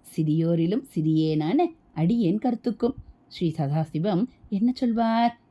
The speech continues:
அவா இஷ்டந்தான். அவா மனசுக்கு நம்மாலே சிரமம்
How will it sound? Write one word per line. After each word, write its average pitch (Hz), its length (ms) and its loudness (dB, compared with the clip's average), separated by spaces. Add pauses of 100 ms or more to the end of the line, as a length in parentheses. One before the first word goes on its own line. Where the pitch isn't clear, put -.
(120)
அவா 185 220 -2
இஷ்டந்தான். 233 580 0 (300)
அவா 156 220 -2
மனசுக்கு 160 560 -2
நம்மாலே 165 500 2 (300)
சிரமம் - 560 -2